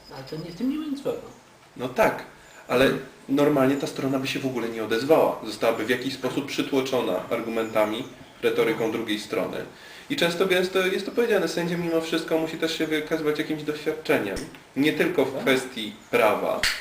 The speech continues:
Speaker 2: ale również w kwestiach życiowych.
Speaker 1: To prawda.
Speaker 2: Zwłaszcza jak o wcześniej wspomnianych sądach rodzinnych.
Speaker 1: Tylko dla mnie zdumiewające jest to, że jest wiele przypadków osób, które po prostu myślą kompletnie nielogicznie. To jest dla mnie zdumiewające.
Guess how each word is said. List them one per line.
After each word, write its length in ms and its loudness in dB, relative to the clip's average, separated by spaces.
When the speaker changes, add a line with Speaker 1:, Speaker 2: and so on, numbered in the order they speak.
Speaker 2:
ale 340 4
również 320 -2
w 40 -10
kwestiach 300 -2
życiowych. 520 0
Speaker 1:
To 640 -20
prawda. 360 -12
Speaker 2:
Zwłaszcza 380 4
jak 220 6
o 120 2
wcześniej 380 0
wspomnianych 640 -4
sądach 360 -8
rodzinnych. 680 -10
Speaker 1:
Tylko 280 -6
dla 180 -2
mnie 160 0
zdumiewające 560 -2
jest 200 -6
to, 160 -2
że 360 -2
jest 220 -4
wiele 200 0
przypadków 580 -8
osób, 280 -8
które 140 -4
po 80 -6
prostu 300 -8
myślą 300 -4
kompletnie 480 -4
nielogicznie. 640 -4
To 120 -6
jest 120 -2
dla 100 -4
mnie 140 -4
zdumiewające. 640 -10